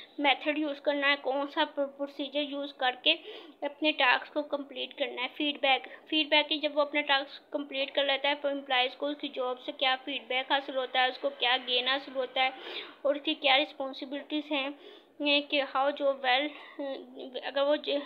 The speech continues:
अपनी job को अच्छे तरीके से perform करता है तो उसको उसका क्या feedback मिलता है। Job practices, जेसी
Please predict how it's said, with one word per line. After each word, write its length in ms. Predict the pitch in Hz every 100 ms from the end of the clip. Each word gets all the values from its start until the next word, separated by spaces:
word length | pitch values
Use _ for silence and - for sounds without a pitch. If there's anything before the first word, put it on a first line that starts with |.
| -
अपनी 500 | - 269 - 294 285 - - - -
job 300 | 302 285 285
को 80 | 285
अच्छे 320 | 277 - 320
तरीके 380 | 311 294 285 294
से 180 | 302 285
perform 440 | 285 285 269 262
करता 300 | 269 262 269
है 80 | 269
तो 120 | 285
उसको 240 | 294 -
उसका 220 | 294 - 294
क्या 240 | 269 254
feedback 540 | 262 277 240 254 247
मिलता 300 | 247 226 -
है। 180 | 233 254 - - - - - - - - - - - - - - - - - - - - - - - - -
Job 220 | 277 277 277
practices, 840 | 302 285 - 294 320 311 - - -
जेसी 520 | 294 294 - 311